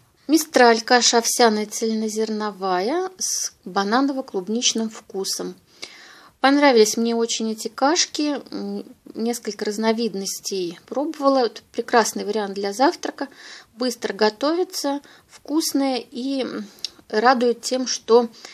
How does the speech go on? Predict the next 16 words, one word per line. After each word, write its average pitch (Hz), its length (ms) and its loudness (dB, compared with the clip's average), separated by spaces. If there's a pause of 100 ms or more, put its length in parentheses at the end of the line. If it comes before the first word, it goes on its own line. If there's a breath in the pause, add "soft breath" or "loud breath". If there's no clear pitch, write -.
(380 loud breath)
э, 190 340 -8
не 233 200 -2
попадаются 214 720 2
в 180 80 -10
ней 214 400 -4 (1300 loud breath)
вот - 80 -8
эти 208 140 -10
очистки - 720 -4
от 190 240 -10
овса. 277 460 -2 (500 loud breath)
Очень - 280 0
<laughs> - 100 -14
не - 200 -12
люблю, 202 360 -4 (1400 loud breath)
когда 202 300 -6
они, 190 360 -4